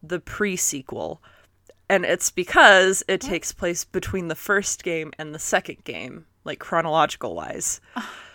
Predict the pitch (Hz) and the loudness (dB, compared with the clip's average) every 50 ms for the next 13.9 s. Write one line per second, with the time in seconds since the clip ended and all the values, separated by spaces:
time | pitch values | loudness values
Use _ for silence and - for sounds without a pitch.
0 | - _ _ _ _ _ _ _ _ _ _ - - - - - - - - - | -20 _ _ _ _ _ _ _ _ _ _ -2 2 4 6 6 6 6 8 8
1 | 349 285 - - - _ _ _ _ 240 240 - - - - 269 269 254 240 254 | 8 8 6 2 -8 _ _ _ _ -12 -12 -10 -10 -8 -4 -4 -4 -2 0 2
2 | 247 196 175 190 208 233 240 220 202 196 196 208 - - - - 214 - - 214 | 6 8 8 8 8 8 6 2 -2 -6 -8 -12 -14 -10 -6 -4 -4 -2 -2 -2
3 | 165 147 175 226 - - 392 370 359 - - 240 247 240 254 254 - - _ - | 0 0 0 -2 2 4 4 4 4 4 4 4 6 6 4 2 -4 -12 _ -4
4 | 156 156 - - - - 180 175 185 196 214 226 - - 302 294 - 226 226 240 | -4 -4 -4 -6 -6 -2 2 4 4 4 4 2 0 -2 -2 -2 -2 -2 -4 -4
5 | - - - - - - 269 254 - - _ - 330 330 285 254 226 196 185 208 | -4 -8 -14 -8 -4 -4 -4 -4 -6 -12 _ 6 8 10 10 12 10 8 8 4
6 | - - - 254 - - - - 262 247 - - 262 247 226 - - 196 170 - | 0 -4 -6 -6 -6 -8 -8 -8 -8 -6 -4 -4 -4 -2 -4 -4 -4 -4 -4 -4
7 | - 139 139 143 151 - _ - 202 - 339 349 359 403 415 330 311 294 240 - | -4 -4 -2 -2 -4 -6 _ -4 2 4 6 6 6 6 4 4 2 0 0 -2
8 | - - - - 320 320 330 330 330 311 302 311 302 - - 269 294 269 233 214 | -6 2 4 6 6 6 6 4 4 4 6 6 4 4 4 4 4 4 2 0
9 | - - - - - _ _ _ _ _ - 311 - - 453 - - - 554 453 | -6 -10 -12 -16 -20 _ _ _ _ _ -2 -2 0 -2 -4 -6 4 6 6 6
10 | - - - - - - - - - - - - 311 359 349 359 330 330 294 302 | 6 2 -2 -2 -2 -4 -4 -6 -8 -6 0 2 4 4 4 4 2 2 2 2
11 | 294 302 311 302 294 277 - 311 311 302 294 285 262 262 262 254 254 254 233 208 | 2 4 4 6 6 6 4 4 4 2 2 2 2 2 2 2 2 4 2 2
12 | 196 202 - 202 190 185 175 170 170 - 165 160 151 - 226 240 240 247 233 220 | 2 0 -2 -2 -2 -2 -4 -4 -4 -4 -4 -2 0 0 0 0 0 -2 -2 0
13 | 185 123 175 - - 180 175 156 135 101 - - 202 220 214 - - | -2 -2 -2 -4 -4 -4 -4 -4 -4 -4 -4 -4 -6 -6 -6 -8 -14